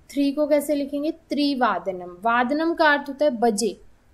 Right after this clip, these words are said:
वादनम स-, जो शब्द है वो बजे के लिए आता है। और फिफ्टीन के लिए जो शब्द आएगा संस्कृत में,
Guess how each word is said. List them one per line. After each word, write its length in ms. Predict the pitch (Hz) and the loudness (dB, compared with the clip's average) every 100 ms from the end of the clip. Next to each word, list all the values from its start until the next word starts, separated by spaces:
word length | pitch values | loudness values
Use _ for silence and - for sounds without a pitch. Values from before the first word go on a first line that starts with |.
| _ | _
वादनम 560 | 220 240 233 277 302 320 | 0 2 2 0 0 0
स-, 300 | - - - | -2 -6 -6
जो 340 | 240 214 220 262 | -8 -6 -4 -4
शब्द 360 | 262 254 220 | 0 -2 4
है 60 | 294 | 2
वो 160 | 320 | 4
बजे 360 | 247 254 247 269 | 2 0 0 -4
के 140 | 262 | -2
लिए 160 | 233 208 | -2 -2
आता 280 | 175 170 185 | -6 -10 -12
है। 180 | 185 196 _ - _ _ | -14 -20 _ -20 _ _
और 180 | 262 277 - - - - | 0 0 -4 -20 -18 2
फिफ्टीन 680 | 320 320 - - 339 392 381 | 2 2 -4 4 4 6 4
के 140 | 370 | 4
लिए 180 | 339 339 | 4 4
जो 140 | 302 302 | 2 -2
शब्द 360 | 294 254 226 | -2 -2 2
आएगा 460 | 247 226 214 277 370 - _ | 2 2 0 -4 -4 -16 _
संस्कृत 540 | - 254 254 277 277 277 | -4 -2 -2 -4 -4 -4
में, 160 | 302 | -6